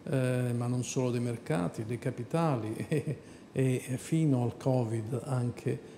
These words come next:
di grande mobilità delle persone, eh, un mondo di grande trasformazione tecnologica, scientifica ma soprattutto tecnologica, un mondo, un mondo in cui, eh,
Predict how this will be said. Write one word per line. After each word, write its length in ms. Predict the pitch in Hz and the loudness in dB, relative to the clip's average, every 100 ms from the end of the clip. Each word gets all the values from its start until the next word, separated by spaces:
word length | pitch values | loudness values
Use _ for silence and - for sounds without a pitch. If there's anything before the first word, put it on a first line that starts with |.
| - | -6
di 180 | 127 135 | 0 2
grande 340 | 151 156 135 | 4 6 4
mobilità 640 | 123 120 117 123 120 135 | 2 0 -2 -4 -2 0
delle 240 | 113 120 117 | 0 -2 -2
persone, 840 | 127 123 - 131 120 147 - - - - - | -4 -6 0 0 2 0 -2 -10 -20 -20 -6
eh, 400 | 151 151 147 143 143 | 2 4 4 4 4
un 240 | 170 180 | 4 4
mondo 400 | 160 190 220 196 | 4 6 6 6
di 120 | 160 143 | 6 4
grande 440 | 151 160 151 139 | 4 4 4 2
trasformazione 600 | 143 143 143 139 147 147 | 0 0 2 2 2 0
tecnologica, 760 | 147 143 202 226 127 120 104 - - - - - - - - | 0 0 2 2 0 -4 -8 -12 -14 -20 -20 -20 -20 -20 -16
scientifica 720 | - 131 120 226 214 190 151 | -4 -4 0 0 0 0 0
ma 160 | 117 120 | 0 -2
soprattutto 560 | - 123 - 123 - | -4 -6 -4 -6 -4
tecnologica, 720 | - 123 120 120 110 - - | -6 -6 -4 -4 -4 -8 -6
un 100 | 135 | 0
mondo, 500 | 160 202 196 165 160 - - - - | 4 6 6 4 2 -4 -14 -16 0
un 220 | 151 180 | 4 8
mondo 520 | 165 160 170 165 165 | 8 8 6 6 6
in 180 | 151 143 | 4 0
cui, 460 | - 160 156 147 135 131 - - - | 4 4 6 6 2 0 -10 -16 -6
eh, 160 | 127 | -4